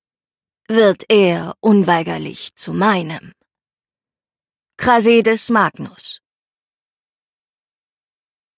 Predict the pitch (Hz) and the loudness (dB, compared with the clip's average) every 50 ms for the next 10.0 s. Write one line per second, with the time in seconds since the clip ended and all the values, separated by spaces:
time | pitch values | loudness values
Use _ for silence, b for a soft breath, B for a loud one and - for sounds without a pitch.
0 | _ _ _ _ _ _ _ _ _ _ _ _ - 240 247 254 269 269 - - | _ _ _ _ _ _ _ _ _ _ _ _ -6 -4 -2 -2 -2 -2 -2 -2
1 | 254 233 202 175 160 - - - - - - - _ _ _ _ _ _ _ _ | -4 -4 -4 -4 -8 -12 -10 -8 -8 -8 -8 -10 _ _ _ _ _ _ _ _
2 | _ _ _ _ _ _ _ _ _ _ _ _ _ _ 202 214 214 202 196 190 | _ _ _ _ _ _ _ _ _ _ _ _ _ _ -2 0 0 2 0 0
3 | 170 208 285 302 285 262 262 247 - - 202 185 - - 190 180 180 185 202 233 | 0 -2 -2 -2 0 0 0 -2 -2 -4 -6 -6 -6 -6 -4 -2 -2 -2 -4 -6
4 | 240 - 220 233 226 - 247 247 254 254 254 233 190 156 - - 160 - - - | -8 -6 -6 -6 -6 -6 -4 -2 0 0 2 0 -2 -2 -6 -10 -10 -14 -16 -20
5 | _ _ _ _ _ _ _ _ _ _ _ _ _ _ _ _ _ _ _ _ | _ _ _ _ _ _ _ _ _ _ _ _ _ _ _ _ _ _ _ _
6 | _ _ _ _ _ _ _ _ _ _ _ _ _ _ _ _ _ - 226 226 | _ _ _ _ _ _ _ _ _ _ _ _ _ _ _ _ _ -4 -2 -2
7 | 214 - - - 254 254 247 240 226 208 185 - - - 233 226 226 233 226 208 | -2 -2 -4 0 2 4 4 4 4 2 0 -2 -2 0 0 2 4 4 2 2
8 | - 240 240 214 139 - - - - - - - - _ _ _ _ _ _ _ | 2 2 2 2 2 0 -4 -12 -14 -14 -14 -14 -14 _ _ _ _ _ _ _
9 | - 208 226 214 202 - - - 190 180 - 202 202 190 170 - 165 131 - | -4 -2 0 0 -2 -4 -6 -10 -8 -6 -4 -4 -2 -4 -4 -6 -10 -14 -14